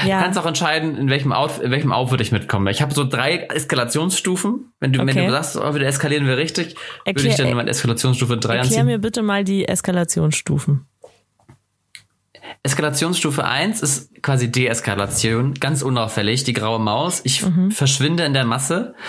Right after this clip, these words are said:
Speaker 2: unauffällig, supportive quasi.
Speaker 1: Ja, das
Speaker 2: Äh,
Speaker 1: wollen wir nicht.
Speaker 2: Eskalationsstufe z-,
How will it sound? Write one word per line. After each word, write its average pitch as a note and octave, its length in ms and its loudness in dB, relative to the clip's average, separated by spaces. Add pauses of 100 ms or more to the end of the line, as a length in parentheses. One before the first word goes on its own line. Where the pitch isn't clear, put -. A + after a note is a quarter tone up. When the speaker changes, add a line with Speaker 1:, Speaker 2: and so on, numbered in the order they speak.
(200)
Speaker 2:
unauffällig, G2+ 880 -2
supportive A#2 760 -2
quasi. - 520 -4 (760)
Speaker 1:
Ja, C3+ 140 0
das F3 160 2
Speaker 2:
Äh, - 40 2
Speaker 1:
wollen D#3+ 100 2
wir F3 60 2
nicht. E3+ 100 4
Speaker 2:
Eskalationsstufe C#3 760 0
z-, - 180 -6